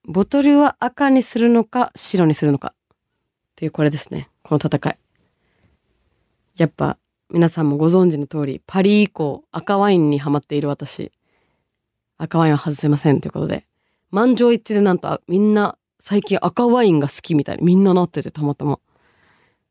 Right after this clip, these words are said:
赤ワインのボトルをいただいたんですけど。ボトル？まあ、ぼ-、四人だからボトルなんかすぐに飲み切るんですけど。あの、飲んだら、赤ワインもやっぱすごいですね。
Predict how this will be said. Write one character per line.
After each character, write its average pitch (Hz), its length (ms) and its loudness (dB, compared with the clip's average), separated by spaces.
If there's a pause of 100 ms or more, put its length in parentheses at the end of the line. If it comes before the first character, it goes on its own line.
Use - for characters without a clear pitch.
(160)
赤 170 260 -4
ワ 165 100 4
イ 151 40 4
ン 143 40 2
の 143 80 0
ボ 147 160 -6
ト 156 120 -6
ル 147 80 0
を 147 60 2
い 143 40 0
た 143 120 -6
だ 143 80 4
い 139 60 2
た 143 100 -4
ん - 60 -2
で - 60 -8
す - 80 -20
け - 120 -12
ど。 - 180 -14 (680)
ボ 165 160 -2
ト 214 120 2
ル？ 269 180 4
ま 185 100 0
あ、 - 20 2
ぼ-、 151 100 -4 (260)
四 220 120 0
人 302 140 4
だ 170 100 0
か 147 80 -4
ら 143 60 -2
ボ 147 140 -4
ト 185 100 -2
ル 185 80 2
な 185 100 4
ん - 40 -2
か 147 100 -4
す - 160 -4
ぐ 170 80 2
に 185 100 4
飲 180 100 2
み 180 120 2
切 208 120 0
る 175 60 4
ん 165 60 2
で 156 60 -4
す - 80 -14
け - 100 -8
ど。 165 160 -6 (480)
あ 165 140 0
の、 147 300 2
飲 180 180 2
ん 156 100 2
だ 139 80 -8
ら、 139 180 -10 (800)
赤 - 420 -12
ワ 131 100 -8
イ 127 40 -8
ン 127 60 -8
も 131 60 -10
や 135 60 -14
っ - 40 -20
ぱ - 80 -20
す - 180 -12
ご - 160 -2
い 196 40 6
で 175 100 -2
す - 140 -20
ね。 196 220 2